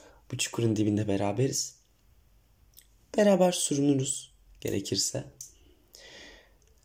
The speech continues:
Ama eğer bir kariyer krizi içerisindeyseniz hiçbir zaman geç değil. Hiçbir zaman geç değil.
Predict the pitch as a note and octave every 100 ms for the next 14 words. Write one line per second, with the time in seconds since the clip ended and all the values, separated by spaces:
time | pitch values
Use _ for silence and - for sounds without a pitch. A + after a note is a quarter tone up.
0 | _ _ B2+ B2 C3 - - _ _ -
1 | - _ _ _ _ _ _ - - -
2 | _ _ - G#2 G#2+ A#2+ - - - -
3 | _ _ C3 B2 A#2+ G#2 B2+ C3+ - A2
4 | G#2 G2 G2+ G2 - F2+ F2+ - G2 C3+
5 | - - - - - _ _ _ _ _
6 | _ _ _ _ _ _ _ _ - _
7 | _ _ _ - - B2 - C#3+ B2+ G#2
8 | G#2 F2+ E2 - - - - - _ _
9 | - - _ - - B2 - - A#2+ A#2+
10 | A2 G2 F#2+ G2 G#2+ A2+ F#2+ F#2+ - F#2+
11 | F2+ F2+ A#2+